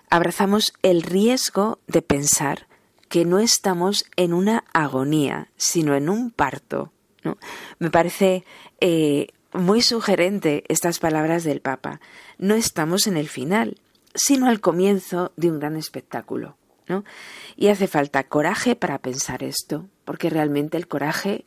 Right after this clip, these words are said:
lo tiene el Papa. Y invitaba este coraje a los jóvenes en la Jornada Mundial de la Juventud en Lisboa, y nos invita ahora.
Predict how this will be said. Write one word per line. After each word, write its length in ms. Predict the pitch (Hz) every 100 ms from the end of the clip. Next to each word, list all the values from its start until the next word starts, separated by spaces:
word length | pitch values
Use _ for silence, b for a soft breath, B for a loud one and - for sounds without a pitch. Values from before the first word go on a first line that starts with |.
| -
lo 100 | 165
tiene 340 | - 151 160
el 100 | 151
Papa. 440 | - 113 - 139 - B B B B B B B
Y 480 | 202 175 156 143 151
invitaba 520 | - 170 156 170 165 165
este 220 | 165 185
coraje 420 | 180 175 180 202
a 20 |
los 180 | 185 151
jóvenes 600 | - 190 175 156 202 -
en 80 | -
la 100 | 156
Jornada 340 | 143 143 147 151
Mundial 280 | 156 156 151
de 100 | 151
la 120 | 151
Juventud 400 | - 147 156 175
en 120 | 190 175
Lisboa, 480 | 131 - 208 190 B B B B B _
y 100 | 208
nos 300 | 214 240 254
invita 600 | 208 165 170 170 151 156 -
ahora. 540 | - 131 120 127 110